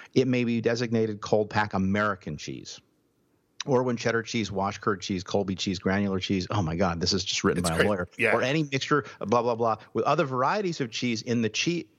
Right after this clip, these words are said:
Speaker 1: eh, in, in the cheese ingredient, any of such cheeses or mixtures may be designated American cheese. And so basically what that's saying is that if you make, uh, uh, cheddar cheese into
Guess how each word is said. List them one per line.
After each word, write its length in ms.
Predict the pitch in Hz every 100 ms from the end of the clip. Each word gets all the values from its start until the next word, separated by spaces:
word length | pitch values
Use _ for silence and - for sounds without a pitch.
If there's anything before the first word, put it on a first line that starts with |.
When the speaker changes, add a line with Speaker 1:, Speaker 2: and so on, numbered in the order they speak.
| _ -
Speaker 1:
eh, 100 | 143 -
in, 180 | 143 147 - _ _
in 180 | 147 143
the 80 | 120
cheese 320 | - 160 170
ingredient, 540 | 165 143 131 131 127 -
any 420 | 139 170 170 165 -
of 120 | 120
such 300 | 113 120 -
cheeses 420 | - 127 120 120
or 120 | 107 95
mixtures 600 | 120 170 - 123 110 107 - -
may 100 | 104
be 140 | 104
designated 500 | 101 101 98 98 92
American 460 | 87 87 82 - 76
cheese. 320 | - 87 80
And 100 | 90
so 120 | 135
basically 340 | 110 139 135 113
what 160 | 117
that's 220 | 107 92
saying 460 | - 160 147 98 95
is 160 | 92 -
that 120 | 92
if 160 | 90
you 140 | 123 120
make, 420 | 107 113 113 - - - - - - _
uh, 480 | 107 95 90 87 85 -
uh, 200 | 90 82 92
cheddar 260 | - 135 127
cheese 320 | - 113 101
into 400 | 117 104 107